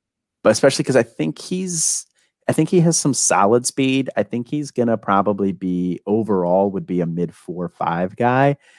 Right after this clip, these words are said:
But obviously, pro day numbers, I think you'll see him in the low four fives, which is gonna give him probably a good speed score and a good burst score. So I think that that's gonna help him a lot.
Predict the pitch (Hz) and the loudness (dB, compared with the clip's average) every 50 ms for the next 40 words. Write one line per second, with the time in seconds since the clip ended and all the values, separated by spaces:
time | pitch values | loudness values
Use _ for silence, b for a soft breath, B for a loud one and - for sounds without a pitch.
0 | b b b b _ 98 90 90 92 98 101 101 98 95 - - 104 95 87 - | b b b b _ 2 4 6 6 4 4 4 2 2 2 0 -2 -4 -4 -4
1 | - - 92 95 92 104 107 107 107 110 110 117 117 107 104 92 - 95 90 85 | -2 0 2 2 2 0 0 0 -2 0 0 0 0 0 -2 -4 -4 -8 -10 -8
2 | - 90 87 - - - 90 87 - 92 87 85 85 85 82 80 82 82 85 82 | -6 -8 -6 -6 -8 -10 -10 -8 -6 -6 -6 -6 -8 -8 -10 -10 -10 -10 -10 -10
3 | 82 85 87 92 92 _ - 104 110 110 107 _ - 117 113 113 117 120 113 113 | -8 -6 -6 -8 -8 _ -6 -4 -4 -4 -4 _ 2 4 4 6 4 4 2 -2
4 | 110 87 - - 87 82 - - 87 85 82 82 - _ _ _ _ _ - 85 | -12 -14 -10 -10 -12 -12 -8 -8 -8 -6 -6 -10 -12 _ _ _ _ _ -4 -4
5 | 80 - - 87 85 80 - 87 85 85 92 87 85 85 80 78 78 _ - 82 | -4 -2 -4 -6 -6 -4 -2 -2 0 0 0 -2 -2 -2 -4 -4 -6 _ -10 -10
6 | 71 - - _ 78 76 80 80 - - - 107 104 110 117 117 _ _ _ _ | -10 -10 -18 _ -12 -12 -10 -10 -12 -6 -4 0 0 0 0 -2 _ _ _ _
7 | _ _ - 90 87 85 82 - 82 78 _ - 80 85 85 - - _ 107 107 | _ _ -10 -6 -6 -6 -6 -6 -10 -10 _ -6 -4 -4 -4 -6 -6 _ 0 0
8 | 117 123 123 _ _ _ _ _ _ _ _ _ _ _ _ _ _ _ _ - | 0 0 -2 _ _ _ _ _ _ _ _ _ _ _ _ _ _ _ _ -4
9 | - - - - - - 113 101 101 101 98 - 127 120 - 110 98 - 107 98 | -4 -4 -2 -4 2 4 4 6 6 4 2 2 -2 0 0 0 0 0 -2 -2
10 | 104 101 - - 95 85 85 92 85 87 - - 107 104 104 107 117 117 117 117 | -2 -4 -4 -6 -6 -6 -6 -8 -10 -10 -8 -10 -8 -8 -6 -4 -4 -2 -2 -4
11 | - _ | -4 _